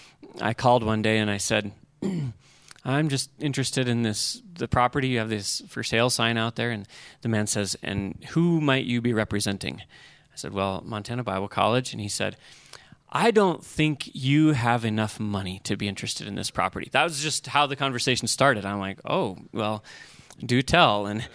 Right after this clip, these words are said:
he said that the smallest of the lots over there was for sale for seven million dollars,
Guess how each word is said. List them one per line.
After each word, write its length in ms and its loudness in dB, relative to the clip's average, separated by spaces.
he 400 2
said 340 8
that 220 6
the 80 2
smallest 640 8
of 100 0
the 100 2
lots 380 6
over 200 2
there 160 4
was 120 0
for 160 -6
sale 300 0
for 160 -6
seven 480 4
million 320 2
dollars, 560 2